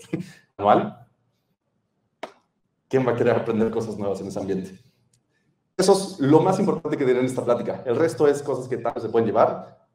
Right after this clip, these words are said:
Aquí está el gran orden de magnitud. El resto nos estamos peleando por porcentaje, digo, por errores de redondeo. Pero importa. Entonces vamos a eso. Primero,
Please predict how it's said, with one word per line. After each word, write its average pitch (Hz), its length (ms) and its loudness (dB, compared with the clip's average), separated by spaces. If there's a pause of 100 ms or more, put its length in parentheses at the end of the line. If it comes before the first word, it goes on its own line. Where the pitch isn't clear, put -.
(340)
Aquí 135 200 -2
está 170 160 -2
el 139 80 -2
gran 143 180 0
orden 127 260 -2
de 107 60 -4
magnitud. 101 520 -6 (180)
El 107 160 -12
resto 127 840 0
nos 104 140 -16
estamos 117 220 -8
peleando 113 280 -8
por 92 140 -8
porcentaje, 90 460 -12 (100)
digo, 104 300 -6
por 95 240 -4 (180)
errores 113 260 0
de 110 60 -2
redondeo. 95 500 -4 (540)
Pero 190 140 0
importa. - 480 4 (180)
Entonces 139 220 -8
vamos 120 160 -2
a - 20 -2
eso. - 260 -8 (1160)
Primero, 185 560 2